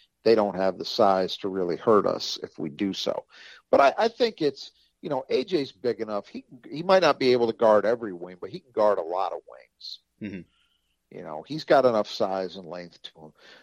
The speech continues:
Speaker 1: I, o-, overall, I don't have complaints about A J's game. I thought
Speaker 2: Yeah.
Speaker 1: he was, I thought he was pretty good. And, and the thing you've gotta say right now is we're, we're three games into this,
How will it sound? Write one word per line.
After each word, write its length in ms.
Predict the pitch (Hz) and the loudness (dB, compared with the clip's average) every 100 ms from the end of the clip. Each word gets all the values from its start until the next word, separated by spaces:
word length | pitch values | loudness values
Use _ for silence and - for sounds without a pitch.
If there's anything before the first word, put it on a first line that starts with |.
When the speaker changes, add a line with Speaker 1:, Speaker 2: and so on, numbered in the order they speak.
| - | -2
Speaker 1:
I, 80 | 156 | 4
o-, 240 | 214 233 | 4 4
overall, 640 | 190 226 233 214 196 185 143 | 4 2 4 4 4 2 -4
I 60 | |
don't 220 | 135 139 131 | -10 -14 -16
have 200 | 127 _ | -18 _
complaints 520 | 113 - 117 104 - | _ -16 -16 -16 -18
about 240 | - 90 | -14 -12
A 140 | 85 85 | -12 -14
J's 320 | - 73 - | -14 -16 -18
game. 140 | - - - | -20 -20 -20
I 80 | |
thought 300 | - 127 110 | -6 0 0
Speaker 2:
Yeah. 60 | - | 0
Speaker 1:
he 80 | 104 | -8
was, 340 | 98 92 - - | -8 -10 -10 -14
I 60 | 104 | -8
thought 180 | 117 107 | -6 -6
he 100 | 101 | -8
was 140 | 98 | -14
pretty 300 | _ 107 90 - | _ -12 -12 -12
good. 220 | 78 - - _ _ - _ - | -10 -10 -14 _ _ -20 _ -4
And, 320 | 135 139 139 - 147 | 2 4 2 -4 -6
and 200 | 143 151 | -6 -6
the 80 | |
thing 280 | 143 202 190 | -4 -4 -4
you've 120 | 185 | -6
gotta 220 | 185 165 139 | 0 0 -2
say 500 | - 185 175 151 131 _ | 0 2 4 2 -6 _
right 260 | 135 131 - | -8 -8 -8
now 380 | 131 135 131 120 | -8 -8 -8 -10
is 580 | 110 107 107 101 - - _ _ _ _ _ _ _ | -8 -6 -4 -6 -12 -20 _ _ _ _ _ _ _
we're, 340 | 120 117 113 | -10 -8 -8
we're 240 | 117 113 107 | -10 -12 -12
three 320 | - 160 151 | -2 0 2
games 460 | 135 127 120 101 | 2 2 0 0
into 240 | 120 113 110 | 0 2 2
this, 540 | 107 101 - - - | 4 2 -2 -12 -14